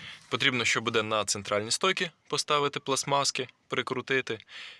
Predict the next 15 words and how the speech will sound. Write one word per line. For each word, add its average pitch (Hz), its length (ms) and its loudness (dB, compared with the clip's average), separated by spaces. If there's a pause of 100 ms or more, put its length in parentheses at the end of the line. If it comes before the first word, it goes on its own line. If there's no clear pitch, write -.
і 156 100 0
встановити 117 580 2
ручки. 101 420 -4 (1400)
Ручки 131 340 2
хотіли 113 520 0
знайти 110 500 -2
інші, 170 520 0 (380)
е, 113 240 2
без 110 220 0
попільничок, 120 640 0
які 113 180 -4
стоять. 110 480 0 (800)
Але, 120 240 4
на 120 100 2
жаль, 165 240 4